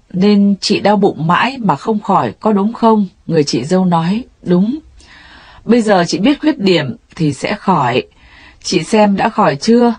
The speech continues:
Người chị dâu sờ bụng, nắn bụng một lúc rồi vui vẻ nói, khỏi rồi. Vong người em trai nói tiếp, chị còn le te mách lèo nữa thì sẽ đau bụng trở lại đấy.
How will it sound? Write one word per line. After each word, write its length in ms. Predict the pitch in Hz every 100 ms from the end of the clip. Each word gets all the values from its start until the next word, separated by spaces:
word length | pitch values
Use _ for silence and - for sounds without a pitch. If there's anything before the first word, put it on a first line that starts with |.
| _ _ _ _ _
Người 200 | 190 180 160
chị 220 | 208 -
dâu 240 | 196 226
sờ 280 | 220 214 165
bụng, 220 | 170 - -
nắn 220 | 170 226
bụng 240 | 269 202 160
một 140 | 156
lúc 180 | 226 311
rồi 180 | 190 165
vui 220 | 160 214
vẻ 220 | 214 160 131
nói, 360 | 156 175 254 - _
khỏi 280 | - 180 147
rồi. 340 | 190 190 185 - _ _ _ _ _ _ _ -
Vong 220 | 214 196
người 120 | 165
em 240 | - 202
trai 280 | 196 208 196
nói 160 | 185 208
tiếp, 220 | 262 302 - _ - - - -
chị 200 | - 143
còn 240 | 175 156
le 260 | 165 226 233
te 280 | 233 233
mách 260 | 226 302 339
lèo 220 | 190 151
nữa 360 | 151 156 247 339 - _ -
thì 180 | 151
sẽ 240 | 143 - 214
đau 160 | 226
bụng 260 | 202 190 165
trở 220 | 190 156
lại 260 | 151 175 -
đấy. 300 | 220 311